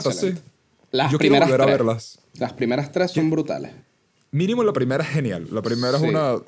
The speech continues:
Speaker 1: sea, una de las mejores películas.
Speaker 2: No, espérate, la segunda tiene, marico, la segunda es excelente, creo que es hasta mejor.
Speaker 1: No me acuerdo mucho de la segunda, pero ya con el David Jones como mínimo es la, una de las cosas
Speaker 2: Marico,
Speaker 1: más memorables en el
Speaker 2: cuando
Speaker 1: cine.
Speaker 2: aparece
Speaker 1: Es
Speaker 2: David
Speaker 1: uno de los
Speaker 2: Jones,
Speaker 1: mejores efectos.
Speaker 2: ver Piratas del Caribe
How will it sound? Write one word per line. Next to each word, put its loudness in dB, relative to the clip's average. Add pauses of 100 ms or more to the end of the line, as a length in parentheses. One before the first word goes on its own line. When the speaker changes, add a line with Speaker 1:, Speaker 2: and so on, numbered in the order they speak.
Speaker 1:
sea, -4
una -4
de -2
las -4
mejores -4
películas. -6
Speaker 2:
No, 0
espérate, -2
la 0
segunda -2
tiene, 0
marico, -4
la -4
segunda -8
es -8
excelente, -10
creo -14
que -10
es -16
hasta -12
mejor. -8
Speaker 1:
No -2
me -2
acuerdo 0
mucho 0
de 0
la 0
segunda, -2
pero 2
ya 0
con 0
el -6 (100)
David 2
Jones 2
como 0
mínimo 0
es 0
la, 0
una 0
de 0
las -8
cosas -4
Speaker 2:
Marico, -2
Speaker 1:
más 0
memorables -2
en -6
el -6
Speaker 2:
cuando -2
Speaker 1:
cine. 0
Speaker 2:
aparece -2
Speaker 1:
Es 2
Speaker 2:
David 4
Speaker 1:
uno 0
de 4
los 2
Speaker 2:
Jones, -2
Speaker 1:
mejores 0
efectos. -6
Speaker 2:
ver 0
Piratas 4
del 2
Caribe 2